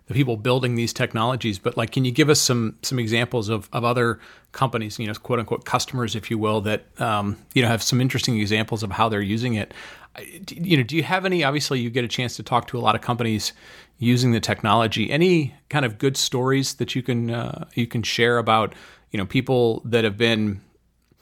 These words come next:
you know, not just saying, "Hey, we implemented some technology," but really kind of going, "Here's how it impacted our business. Here's how it, um, you know, either, you know, uh, we, we have a, you know, we have, like you said, a game day, or we have a, a new launch of a new product or whatever."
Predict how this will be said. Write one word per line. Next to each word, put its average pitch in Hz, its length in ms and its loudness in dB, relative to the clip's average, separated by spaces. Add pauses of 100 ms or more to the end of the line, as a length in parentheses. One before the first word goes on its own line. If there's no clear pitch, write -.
(220)
you 190 80 -2
know, 147 60 2
not 165 200 2
just 156 160 2
saying, 131 180 2
"Hey, 127 160 2
we 120 200 0
implemented 120 400 -4
some 113 160 -4
technology," 107 580 -4
but 113 220 -2
really 135 240 0
kind 123 220 -4
of 110 80 -6
going, 113 340 -2 (320)
"Here's 170 260 0
how 165 120 4
it 135 60 4
impacted 120 400 -2
our 104 80 -6
business. 101 400 -6
Here's 131 300 0
how 113 220 2
it, 110 260 0 (400)
um, 101 460 0
you 120 80 4
know, 92 120 2
either, 117 520 2
you 123 100 -2
know, - 140 -8 (420)
uh, - 300 -10 (100)
we, 185 380 -8
we 131 180 -2
have 131 180 0
a, - 260 -4
you 131 120 -6
know, 104 80 -4
we 113 120 -4
have, 120 200 0
like 123 140 -2
you 120 40 -2
said, 110 140 -2
a 104 60 -2
game 131 260 0
day, 120 200 4
or 110 80 2
we 104 100 -2
have 107 160 0
a, 98 160 0
a 110 80 -6
new 113 160 -2
launch 110 280 -2
of 120 60 -6
a 104 40 -6
new 101 100 -6
product 131 400 2
or 110 100 -6
whatever." 110 320 -2